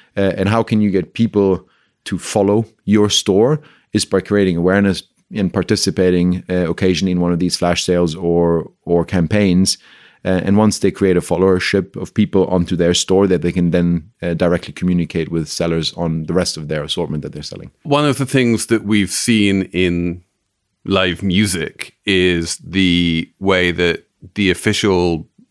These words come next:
Speaker 2: selling tickets at the box office is, is, accounts for, like, ten percent of the tickets now. And that really what all the bands and the venues do is they have an official face value, which they sell ten percent of the tickets at,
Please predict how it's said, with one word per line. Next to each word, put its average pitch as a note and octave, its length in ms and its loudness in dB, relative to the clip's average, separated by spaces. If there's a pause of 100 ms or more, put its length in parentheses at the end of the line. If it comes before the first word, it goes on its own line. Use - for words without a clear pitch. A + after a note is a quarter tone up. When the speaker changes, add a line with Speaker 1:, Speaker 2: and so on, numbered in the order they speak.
(240)
Speaker 2:
selling F#2+ 340 0
tickets F#2+ 380 -4
at F#2 60 -4
the F#2 80 -4
box G#2 320 -2
office D2+ 500 -2
is, D#2 280 -4
is, D#2 180 -2
accounts E2+ 500 -4
for, - 80 -12
like, D2 220 -4
ten E2+ 180 -4
percent D#2+ 320 -6
of D#2+ 120 -12
the D2+ 80 -14
tickets G2+ 380 -4
now. D#2+ 240 -4 (260)
And G2+ 180 -2
that F2 140 -4
really B2 320 -2
what F#2+ 320 0
all G2+ 200 0
the F2 140 0
bands G2 420 -2
and F#2+ 80 0
the F2+ 60 0
venues C3+ 420 0
do G2 220 0
is F#2+ 220 -2
they F#2 280 0 (540)
have A2 300 -4
an G2 100 -4
official A#2 400 -2
face G2 320 0
value, F#2 580 0 (240)
which G2+ 160 -6
they F2+ 100 -4
sell F#2 200 -4
ten G#2 160 -2
percent F2+ 300 -4
of E2 60 -10
the F#2 60 -6
tickets F#3 380 0
at, C3+ 260 4